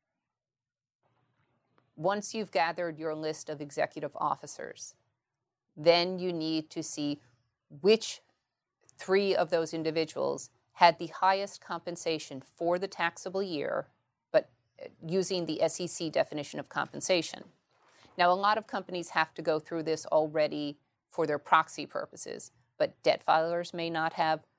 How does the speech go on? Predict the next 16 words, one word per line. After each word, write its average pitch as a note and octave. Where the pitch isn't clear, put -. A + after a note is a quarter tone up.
foreign E3
private D#3+
issuers -
may C#3
not -
have. -
So D#3
you F3
need E3+
to F3
figure E3
out D3
who G3+
is G3+
that G3+
group, D3+